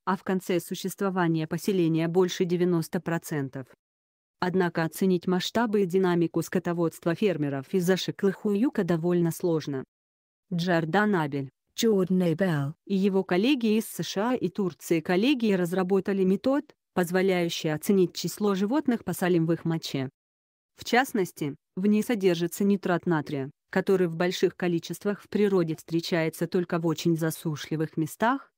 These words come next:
Speaker 1: например, в долине Смерты или пустыне Атакама. Исследователи проанализировали состав солей в ста тринадцати образцах из разных мест и культурных слоев в поселении,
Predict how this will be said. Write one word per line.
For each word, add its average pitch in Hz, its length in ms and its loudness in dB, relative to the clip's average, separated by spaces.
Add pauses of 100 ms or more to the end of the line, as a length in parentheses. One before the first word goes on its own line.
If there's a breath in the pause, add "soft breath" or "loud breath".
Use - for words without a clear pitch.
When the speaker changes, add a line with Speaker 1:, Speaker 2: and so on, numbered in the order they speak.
(180)
Speaker 1:
например, 185 600 2 (220)
в 180 100 -4
долине 196 420 2
Смерты 180 500 2
или 214 260 2
пустыне 175 520 2
Атакама. 143 580 -2 (640)
Исследователи 170 880 2
проанализировали 185 880 2
состав 170 420 -4
солей 214 340 0
в - 80 -18
ста 202 220 0
тринадцати 185 760 0
образцах 190 680 -4
из 190 160 0
разных 180 420 0
мест 190 300 2
и 185 80 0
культурных 151 580 -2
слоев 180 480 0
в - 140 -20
поселении, 156 680 0